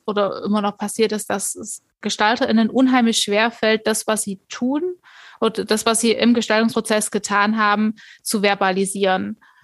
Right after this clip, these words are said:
Und da würde mich interessieren, wie du das geschafft hast, innerhalb deiner Masterarbeit an diese Informationen zu kommen, um dann festzustellen, wie da, wie das mit der Ambiguitätstoleranz funktioniert. Also wie hast du das angestellt, mit welchen Methoden und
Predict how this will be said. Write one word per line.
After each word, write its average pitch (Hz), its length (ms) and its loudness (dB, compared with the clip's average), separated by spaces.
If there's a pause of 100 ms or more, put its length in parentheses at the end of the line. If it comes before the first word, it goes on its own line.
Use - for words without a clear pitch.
(600)
Und 214 380 0
da 220 220 0
würde 226 180 2
mich 254 180 4
interessieren, 233 840 2
wie 214 200 0
du 220 100 0
das - 440 -2 (380)
geschafft 214 540 -2
hast, 226 560 -2
innerhalb 214 460 2
deiner 202 260 0
Masterarbeit 202 840 0
an 226 180 2
diese 220 220 0
Informationen 220 800 0
zu 226 140 -6
kommen, 226 540 0 (120)
um 233 220 4
dann 208 340 0
festzustellen, 202 1000 -2 (520)
wie 208 420 2
da, 196 560 0
wie 220 100 2
das 208 180 0
mit 208 120 0
der 196 120 2
Ambiguitätstoleranz 202 1160 0
funktioniert. 196 680 -6
Also 202 160 -8
wie 208 140 2
hast 208 160 0
du - 20 -8
das 202 140 -4
angestellt, 202 540 -2
mit 196 100 -6
welchen 196 280 0
Methoden 220 520 -2
und 190 220 -6